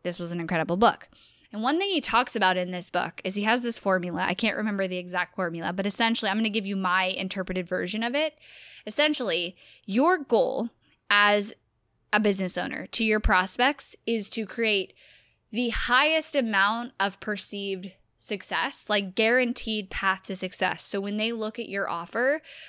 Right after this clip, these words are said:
or they look at engaging with your company in some way, they're like, "If I do that, I will one hundred percent be successful with whatever it is that they want,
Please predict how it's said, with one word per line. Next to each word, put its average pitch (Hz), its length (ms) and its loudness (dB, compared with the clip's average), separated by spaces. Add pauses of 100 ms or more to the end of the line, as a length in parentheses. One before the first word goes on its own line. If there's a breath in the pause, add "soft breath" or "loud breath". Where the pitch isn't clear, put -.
(100)
or 202 80 -2
they 214 180 2
look 214 200 -4
at - 120 -4
engaging 190 600 -4
with 180 160 -6
your 190 120 2
company 190 480 -2
in 196 100 -2
some 180 260 -4
way, 185 380 -2 (340 soft breath)
they're 226 180 0
like, 190 340 0 (160)
"If 214 120 -2
I 269 220 6
do 240 180 -2
that, 226 320 4
I 202 100 0
will 202 140 -2
one 190 140 0
hundred 196 360 0
percent 190 300 0
be 170 100 -4
successful - 720 -4
with 226 100 -2
whatever 262 440 2
it 220 80 4
is 202 160 0
that 196 120 -8
they 190 100 2
want, 180 260 0